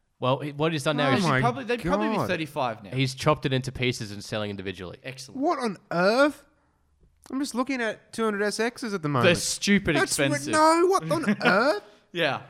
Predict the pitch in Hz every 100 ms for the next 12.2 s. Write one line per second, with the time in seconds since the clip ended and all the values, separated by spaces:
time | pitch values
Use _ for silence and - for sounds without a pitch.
0 | - - 311 311 311 - 302 180 233 277
1 | 254 233 247 269 269 262 147 185 160 196
2 | 180 147 120 139 104 107 302 302 294 269
3 | - - 254 269 285 302 311 226 151 127
4 | 139 - - 226 269 302 302 311 269 165
5 | - - _ _ _ _ _ 123 127 135
6 | 131 - - 214 226 233 233 226 170 -
7 | _ _ _ _ - - - 160 160 160
8 | 160 - - 147 175 160 139 123 127 -
9 | 95 104 107 131 120 101 117 - - -
10 | - - 151 160 147 156 - 113 120 147
11 | 147 139 131 113 120 - 247 240 254 -
12 | -